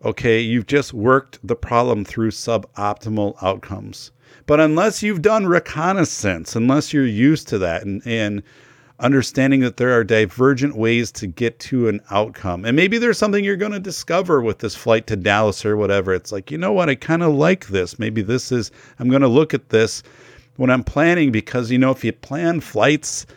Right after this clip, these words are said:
and they have s-, multiple stops in 'em, um, they're cheaper, right? In different times of day that you're doing this. And if time doesn't, isn't a huge factor for you, you can save the money and still get to your outcome.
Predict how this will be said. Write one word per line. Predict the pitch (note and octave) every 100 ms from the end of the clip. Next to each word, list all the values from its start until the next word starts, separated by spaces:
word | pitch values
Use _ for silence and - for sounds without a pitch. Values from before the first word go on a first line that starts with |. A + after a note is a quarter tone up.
| _ _ _ _
and | G#2 A2 A2
they |
have | A2 G#2 G2+
s-, | - -
multiple | G2+ A#2 B2+ - C3+
stops | - - G#2+ A#2+ -
in | D3
'em, | C#3 C#3 - _ _ _ _
um, | A#2 A2+ A2 G#2+ G#2 -
they're | F#2+ B2 A#2+ F#2+ -
cheaper, | - E3 A3+ A#2+ G2
right? | F#2 C3 F3 - _
In | A#2 A#2
different | A2+ B2+ B2
times | A2 A2+ A2
of | G#2
day | G#2 A2
that | A2+
you're | G2+
doing | F2 G#2+ G#2+
this. | G2+ F#2+ G2+ -
And | A2+
if | A#2 - _
time | - D3 F#3+ B3+ A#3
doesn't, | D3+ C3 A2 G#2+ _
isn't | B2 G#2+ G#2
a | G2
huge | - B2+ A2+ -
factor | - G#2 G#2 - G#2
for | - A2 G2+
you, | G2 G2+ G#2
you | G#2+ B2+
can | - C#3
save | - C3+ D3
the | C#3+
money | A#2+ A2+ A#2
and | A2
still | - G#2+
get | A2+ -
to | A#2
your | G2+
outcome. | G2 G2+ - F2 F2